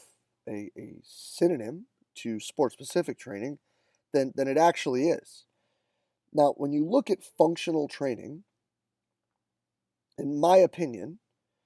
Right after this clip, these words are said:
functional training is going to be something that is more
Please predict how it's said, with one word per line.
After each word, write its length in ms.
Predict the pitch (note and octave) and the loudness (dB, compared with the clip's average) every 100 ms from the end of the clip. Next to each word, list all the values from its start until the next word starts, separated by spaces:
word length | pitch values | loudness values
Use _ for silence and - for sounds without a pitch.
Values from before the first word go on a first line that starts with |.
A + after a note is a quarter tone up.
| _ _ _ _ _ _ _ _ _ - | _ _ _ _ _ _ _ _ _ 8
functional 360 | F3+ E3 D#3+ | 8 6 -2
training 380 | - F3+ F3 D3 | 0 0 0 0
is 120 | C3 | -4
going 220 | D3+ D3 C3+ | -4 -4 -4
to 100 | C#3 | -8
be 120 | B2+ | -6
something 400 | - A2+ C3 B2+ | -6 -6 -8 -4
that 160 | B2+ B2 | -4 -4
is 200 | B2 A2+ | -6 -6
more 500 | A#2+ A#2 A2+ G#2+ | -6 -4 -4 -6